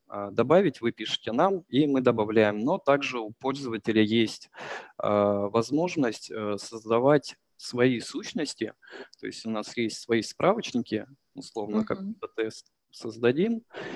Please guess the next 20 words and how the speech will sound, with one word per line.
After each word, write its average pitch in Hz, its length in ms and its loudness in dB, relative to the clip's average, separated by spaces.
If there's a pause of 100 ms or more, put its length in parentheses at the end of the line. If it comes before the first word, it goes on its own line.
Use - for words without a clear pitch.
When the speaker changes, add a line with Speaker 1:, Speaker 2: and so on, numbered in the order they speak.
(140)
Speaker 1:
где 127 220 4
вы 120 100 0
можете 117 680 2 (100)
придумать 120 420 0
свою 113 320 -4
сущность, 120 520 -2
допустим, 110 920 -2
это - 240 0
может 107 260 -2
быть 107 260 -4 (120)
какой-то 107 640 2
iPad, 135 500 4 (2250)
а, 110 380 2
ну 151 260 6
и 131 300 4 (600)
здесь 123 460 2
вы 123 180 6
можете 113 680 2 (240)
написать - 680 0 (140)
синонимы, 107 720 0